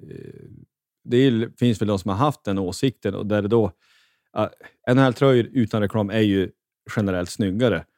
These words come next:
Men jag kan tänka mig att, ja, men det blir... Ja, det,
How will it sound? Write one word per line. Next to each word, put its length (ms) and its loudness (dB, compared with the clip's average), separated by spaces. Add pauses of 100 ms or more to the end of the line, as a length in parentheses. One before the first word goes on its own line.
(380)
Men 80 -4
jag 80 -4
kan 140 -4
tänka 360 -2
mig 120 0
att, 120 -6
ja, 60 -2
men 140 -4
det 80 -2
blir... 380 0 (600)
Ja, 120 -2
det, 260 0